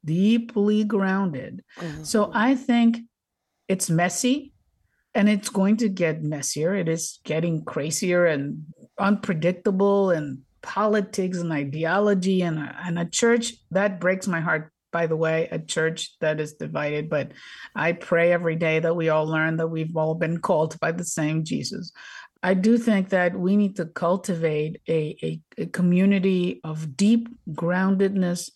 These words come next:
Speaker 1: and at the same time flexibility,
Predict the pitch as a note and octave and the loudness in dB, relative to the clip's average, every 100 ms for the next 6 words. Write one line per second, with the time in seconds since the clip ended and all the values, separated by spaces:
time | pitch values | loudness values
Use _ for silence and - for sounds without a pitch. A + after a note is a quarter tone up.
0 | - - - - F3 E3+ E3+ E3+ - F#3+ | -20 -20 -20 -6 -2 -2 -2 -4 -2 0
1 | G3 G3+ G#3+ F#3+ F#3 - E3 D#3+ - D#3 | 2 2 2 2 0 0 -2 -2 -6 0
2 | E3 E3 D#3 D#3 | 2 2 -2 -6